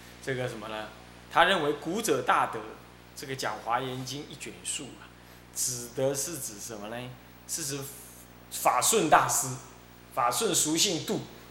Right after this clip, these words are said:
所以我们一般都把他叫，都把他称呼为度顺大师。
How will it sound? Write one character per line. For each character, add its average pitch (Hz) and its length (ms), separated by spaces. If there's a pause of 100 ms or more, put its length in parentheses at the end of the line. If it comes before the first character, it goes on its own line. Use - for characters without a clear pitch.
所 139 160
以 147 40
我 135 140
们 127 100
一 143 80
般 139 300 (400)
都 151 140
把 123 100
他 110 120
叫， 143 180 (260)
都 170 140
把 120 160
他 117 80
称 139 300
呼 127 160
为 104 60 (460)
度 190 160
顺 135 280
大 107 180
师。 - 280